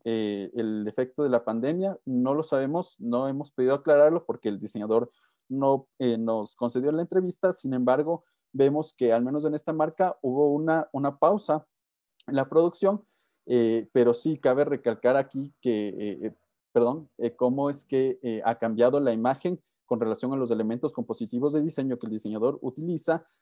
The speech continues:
para, eh, comunicar estas disrupciones que él mismo profesa de la masculinidad y la feminidad, pero que vemos reflejado en su propuesta vestimentaria que no sucede así.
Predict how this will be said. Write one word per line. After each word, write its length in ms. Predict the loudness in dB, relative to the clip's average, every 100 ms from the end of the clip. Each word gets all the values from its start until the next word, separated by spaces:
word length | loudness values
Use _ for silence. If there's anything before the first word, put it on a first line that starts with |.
| _ 2
para, 420 | 6 6 4 -2
eh, 120 | -10 -6
comunicar 520 | -4 -4 -2 0 0
estas 300 | -2 -6 -4
disrupciones 840 | -6 -6 -8 -8 -6 -4 -6 -10 -2
que 160 | 0
él 120 | 2 0
mismo 340 | -2 -2 -4
profesa 640 | -4 -2 -2 0 -2 -4 _ _ -4
de 180 | 0
la 120 | 0 0
masculinidad 800 | -2 -4 -6 -6 -4 -2 -4 -4
y 60 | -4
la 140 | -4
feminidad, 580 | -4 -4 -2 0 0 0 _ _
pero 220 | 0 2 2
que 120 | 2
vemos 380 | 2 2 0 -2
reflejado 540 | -6 -8 -2 0 0
en 60 | -2
su 180 | -10
propuesta 400 | -8 -4 -4 -2
vestimentaria 680 | -6 -6 -8 -4 -2 0 -4 _ _ -4
que 100 | -2
no 200 | -2 -4
sucede 720 | -10 -16 -8 -6 -4 -4 -4
así. 360 | -6 -6 -8